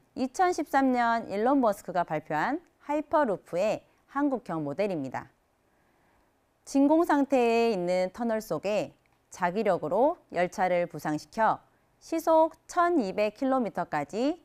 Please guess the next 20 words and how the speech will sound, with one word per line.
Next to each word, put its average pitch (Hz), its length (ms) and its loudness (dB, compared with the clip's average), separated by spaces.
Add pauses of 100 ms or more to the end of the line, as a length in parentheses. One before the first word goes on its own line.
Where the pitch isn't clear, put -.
추진시켜 277 640 -2 (280)
이동시킬 190 560 -4
수 170 120 -12
있는 202 520 -4
열차라고 214 500 -2
합니다. 151 480 -6 (680)
항공기의 339 760 4
속도에 208 680 0 (500)
열차의 247 600 2
도시 285 340 -2
접근성까지 180 800 -4
가지고 165 400 -8
있고 190 480 0 (480)
서울에서 302 880 4
부산까지 175 960 -4
이삼십 285 540 -4
분이면 160 480 -4
도착한다고 156 720 -6
하니 156 360 -6 (440)
전국이 190 680 -4